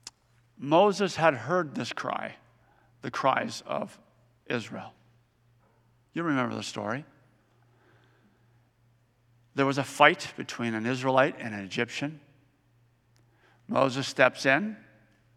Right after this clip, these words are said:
and goes too far, kills the Egyptian, runs for his life to Midian,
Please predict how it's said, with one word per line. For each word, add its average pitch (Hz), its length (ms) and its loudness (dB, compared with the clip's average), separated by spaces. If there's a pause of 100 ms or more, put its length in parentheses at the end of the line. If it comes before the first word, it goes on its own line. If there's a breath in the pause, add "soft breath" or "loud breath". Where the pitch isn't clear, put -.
(1500)
and 120 140 -12
goes 139 240 0
too 147 220 0
far, 135 520 4 (1300)
kills 139 340 0
the 127 100 -2
Egyptian, 135 540 -2 (1500)
runs 147 340 2
for - 160 -4
his 107 200 -8
life 135 400 4
to 120 80 -8
Midian, 147 520 0